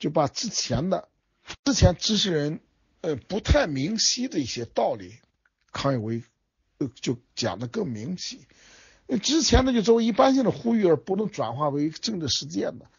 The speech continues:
那么康有为在一八九五年之后，到底一八九八年，在这几年当中，应该说他们整个这种发展，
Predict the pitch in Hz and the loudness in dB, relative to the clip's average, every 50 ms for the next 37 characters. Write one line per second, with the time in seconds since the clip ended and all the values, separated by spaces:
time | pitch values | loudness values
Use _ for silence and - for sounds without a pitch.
0 | _ _ _ _ - 180 175 165 - - 208 202 175 165 160 156 143 143 147 139 | _ _ _ _ 0 0 0 0 2 2 2 4 4 2 0 0 0 0 0 0
1 | 143 143 131 - 135 135 135 123 104 92 98 98 98 110 113 107 117 120 117 117 | 0 0 0 0 -2 -2 -2 -4 -6 -8 -10 -10 -8 -8 -8 -6 -6 -8 -8 -10
2 | 117 _ _ _ _ _ _ _ _ - 170 143 131 127 117 117 120 131 120 127 | -14 _ _ _ _ _ _ _ _ -6 -2 -2 -2 0 -2 -2 -4 -2 -2 -2
3 | 120 120 110 107 95 87 107 113 110 104 104 104 117 113 113 107 95 - - 92 | -4 -4 -4 -6 -8 -6 -6 -6 -6 -8 -6 -6 -6 -6 -6 -6 -8 -8 -8 -8
4 | 85 92 98 107 110 110 113 113 113 120 120 - - - - - _ - 262 320 | -8 -8 -8 -8 -6 -6 -6 -6 -6 -8 -10 -12 -18 -20 -20 -20 _ -4 -2 0
5 | 294 226 156 117 - 117 107 - - 113 113 117 120 143 - _ _ _ _ _ | 2 2 0 0 -2 -4 -6 -6 -6 -4 -4 -4 -4 -6 -10 _ _ _ _ _
6 | _ _ _ - - - 110 104 113 135 143 131 123 110 113 107 113 131 147 - | _ _ _ -14 -8 -6 -6 -6 -4 -4 -6 -6 -6 -8 -10 -10 -12 -14 -16 -18
7 | _ _ _ _ _ _ _ - 117 - - 135 135 117 95 87 - | _ _ _ _ _ _ _ -18 -12 -4 -2 -2 -2 -2 -4 -10 -12